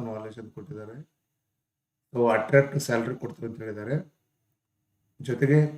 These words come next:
ಇಲ್ಲಿ ಪ್ರಿನ್ಸಿಪಲ್ ನಂಬರ್ ಕೊಟ್ಟಿದ್ದಾರೆ ನೋಡಿ, ನೈನ್ ಫೋರ್ ಏಟ್ ಜೀರೋ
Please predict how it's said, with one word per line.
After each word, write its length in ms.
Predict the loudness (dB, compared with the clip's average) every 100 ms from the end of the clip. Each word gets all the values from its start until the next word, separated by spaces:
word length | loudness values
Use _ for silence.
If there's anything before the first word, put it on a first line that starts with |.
| 2
ಇಲ್ಲಿ 140 | 2
ಪ್ರಿನ್ಸಿಪಲ್ 580 | 0 2 2 4 6 6
ನಂಬರ್ 220 | 6 0
ಕೊಟ್ಟಿದ್ದಾರೆ 360 | -2 -4 -4 -6
ನೋಡಿ, 200 | -6 -6 -6 -14 _ _ _ _ _ _ -12
ನೈನ್ 440 | 0 4 6 6
ಫೋರ್ 420 | 6 6 6 2 2
ಏಟ್ 280 | 2 2
ಜೀರೋ 560 | 0 2 2 0 -2 -14